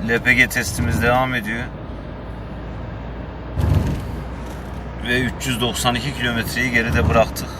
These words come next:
Tabi bunda, e, bu kilometreden düşmemiz gereken bir kilometre var. Benzinle gittik biliyorsunuz. Benzin taşıma olayı oldu. Benzini full doldurmuştum depoya İlk indirimde.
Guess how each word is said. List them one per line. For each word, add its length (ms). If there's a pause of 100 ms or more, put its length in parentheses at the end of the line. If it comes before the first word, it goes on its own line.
(1300)
Tabi 320
bunda, 480 (300)
e, 320
bu 80
kilometreden 600
düşmemiz 520
gereken 420 (420)
bir 220
kilometre 440
var. 200 (2250)
Benzinle 460
gittik 380
biliyorsunuz. 580
Benzin 360
taşıma 420
olayı 260
oldu. 160 (120)
Benzini 360
full 280
doldurmuştum 640
depoya 460 (1500)
İlk 220
indirimde. 540